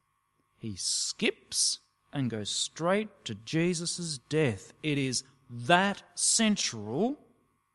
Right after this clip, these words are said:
and that is why he came. The gospel that Christ died that Christ died for our sins according to the Scriptures,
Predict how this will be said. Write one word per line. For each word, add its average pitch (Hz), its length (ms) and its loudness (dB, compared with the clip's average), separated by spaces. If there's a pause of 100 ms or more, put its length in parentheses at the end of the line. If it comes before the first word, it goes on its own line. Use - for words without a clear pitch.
(480)
and 117 260 -2
that 156 180 2
is 160 160 0
why 139 440 0
he 143 460 -4 (480)
came. 143 480 -4 (640)
The 170 100 2
gospel 190 720 6 (500)
that 180 380 2
Christ 247 640 4 (200)
died 131 720 4 (1300)
that 185 180 4
Christ 220 400 8
died 190 320 10
for 220 160 2
our 214 120 4
sins 196 420 0
according 196 440 -2
to 214 80 -8
the 208 120 -4
Scriptures, - 800 -2